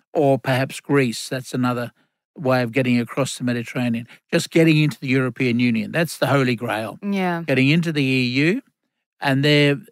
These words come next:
Speaker 1: thereby you'll be able to, that you hope, to be able to be accepted as an asylum seeker.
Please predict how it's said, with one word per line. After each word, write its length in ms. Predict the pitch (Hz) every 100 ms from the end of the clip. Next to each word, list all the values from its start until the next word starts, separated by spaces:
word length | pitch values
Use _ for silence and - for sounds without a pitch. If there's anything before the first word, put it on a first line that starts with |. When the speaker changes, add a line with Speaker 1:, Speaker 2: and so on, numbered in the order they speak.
| _ -
Speaker 1:
thereby 500 | 143 151 139 135 131
you'll 220 | 123 127
be 140 | 131
able 160 | 123 123
to, 120 | 123 -
that 160 | 135
you 160 | 139 131
hope, 340 | 131 139 110 - _ _ _ _
to 60 | -
be 80 | 139
able 120 | 127
to 40 |
be 140 | 123 123
accepted 600 | 117 - 127 - 131 - _ _ _ _
as 260 | 139 131 -
an 80 | 127
asylum 520 | 120 143 127 120 113
seeker. 500 | - 135 120 - 123